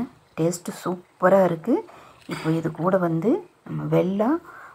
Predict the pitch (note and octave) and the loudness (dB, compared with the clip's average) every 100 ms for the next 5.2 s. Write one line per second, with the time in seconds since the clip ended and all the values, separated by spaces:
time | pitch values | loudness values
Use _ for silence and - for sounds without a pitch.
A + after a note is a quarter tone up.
0 | D#3 F3 E3 - F3+ F#3 E3 D#3 - A#3 | -2 0 0 -4 -2 0 0 0 0 0
1 | E3 D#3 E3 - E3 D#3+ G3+ - E3+ F3+ | 0 0 -4 -2 -4 -2 -4 -2 -2 -2
2 | F3+ - - E3 F3 F#3+ B3+ - - - | -4 -6 -4 -2 -2 -2 -4 -6 -20 -20
3 | - - D#3+ F3+ F#3 G3 G3+ - - C4+ | -8 -2 0 0 0 4 4 4 2 0
4 | F#3 E3 D#3+ E3+ F3 - E3+ - D#3 D#3+ | 2 2 2 0 -2 -6 -6 -4 -2 0
5 | D#3 | 0